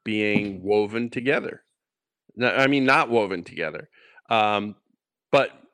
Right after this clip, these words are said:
here comes the Marvel Cinematic Universe, and they weave together beautifully, by the way, all of these films. So any attempt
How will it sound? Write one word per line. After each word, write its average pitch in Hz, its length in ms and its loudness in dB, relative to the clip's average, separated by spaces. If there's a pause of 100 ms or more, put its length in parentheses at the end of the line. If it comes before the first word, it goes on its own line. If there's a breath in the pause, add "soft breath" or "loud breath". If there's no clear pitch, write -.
(100)
here 143 180 0
comes 139 260 -2
the 131 60 -8
Marvel 120 280 0
Cinematic 110 560 -2
Universe, 110 760 -2
and 113 180 -4
they 101 140 -2
weave 131 480 -2
together 113 480 0
beautifully, 104 880 -2
by 78 220 -2
the 78 140 -10
way, 82 260 -4 (100)
all 113 280 2
of 104 160 -4
these 107 220 -10
films. 120 400 -4
So 123 220 2
any 185 240 0
attempt 131 640 -2